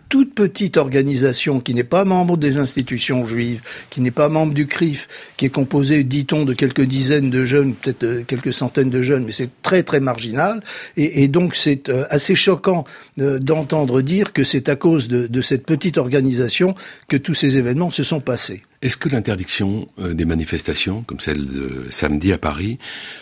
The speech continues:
Speaker 2: euh, n'aggrave pas les tensions ? Est-ce qu'il ne vaut pas mieux autoriser et encadrer plutôt qu'interdire et finalement peut-être faire venir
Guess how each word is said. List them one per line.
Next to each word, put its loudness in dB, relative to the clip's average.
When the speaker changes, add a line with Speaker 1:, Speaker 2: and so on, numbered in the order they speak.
Speaker 2:
euh, -2
n'aggrave 0
pas -2
les -2
tensions ? -8
Est-ce -12
qu'il -2
ne 0
vaut -2
pas -2
mieux 0
autoriser 2
et 0
encadrer -2
plutôt -6
qu'interdire -4
et -2
finalement -6
peut-être -10
faire -8
venir -4